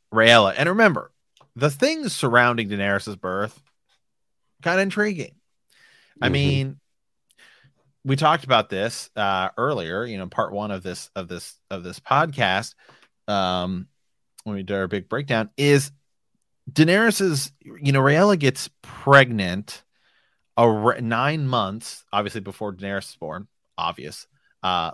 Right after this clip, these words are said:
Speaker 1: Lee, but it's, we're like, we're well into the War of Robert's Rebellion.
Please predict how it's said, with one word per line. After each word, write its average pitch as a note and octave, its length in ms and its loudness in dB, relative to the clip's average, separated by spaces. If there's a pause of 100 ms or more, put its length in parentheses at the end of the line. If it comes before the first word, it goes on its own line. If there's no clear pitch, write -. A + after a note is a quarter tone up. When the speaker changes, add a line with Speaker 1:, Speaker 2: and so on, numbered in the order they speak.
Speaker 1:
Lee, F#2+ 180 -6
but B2+ 160 2
it's, C3+ 200 -4
we're C#3 120 0
like, C3+ 300 4 (360)
we're C3+ 220 0
well D3 420 4
into G2+ 1040 -8 (220)
the G#2+ 100 -4
War F#2+ 720 -4 (240)
of G2+ 140 -4
Robert's G2 360 0
Rebellion. D2+ 600 -10